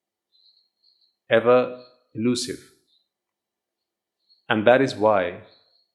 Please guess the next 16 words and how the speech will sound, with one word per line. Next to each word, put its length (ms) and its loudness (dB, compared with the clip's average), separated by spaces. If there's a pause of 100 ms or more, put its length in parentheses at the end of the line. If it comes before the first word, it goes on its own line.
(1600)
this 220 -6
series 300 0
of 80 -8
Dhamma 280 -6
talks, 500 -16 (880)
to 120 -4
introduce 560 0
to 100 -10
you 220 -10 (2500)
the 120 -10 (100)
path 320 4
that 180 0
I 180 2
have 280 -10
personally 440 -4
taken, 500 -10